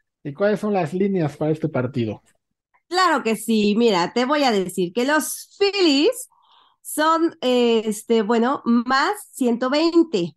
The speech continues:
Speaker 2: ¿ok? Y va a estar Zach Wheeler como abridor. Y de parte de los Astros de Houston están en menos ciento cuarenta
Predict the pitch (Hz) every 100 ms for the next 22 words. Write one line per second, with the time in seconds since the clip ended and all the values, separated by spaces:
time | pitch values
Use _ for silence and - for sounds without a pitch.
0 | - 170 160 180 233 370 - _ _ _
1 | - 294 330 214 247 269 269 247 254 269
2 | 254 - 247 - - 220 302 349 226 220
3 | - _ _ _ 233 226 233 - 202 190
4 | 180 131 - _ _ _ _ _ _ 311
5 | 339 349 277 240 240 269 269 254 - 285
6 | - 233 233 277 285 - 220 208 202 -
7 | - 196 - - 190 202 208 - 262 277
8 | 269 - 190 185 247 - 190 214 202 196
9 | 185 190 254 262 233 262 202 170 202 202
10 | 247 262 240 214 202 254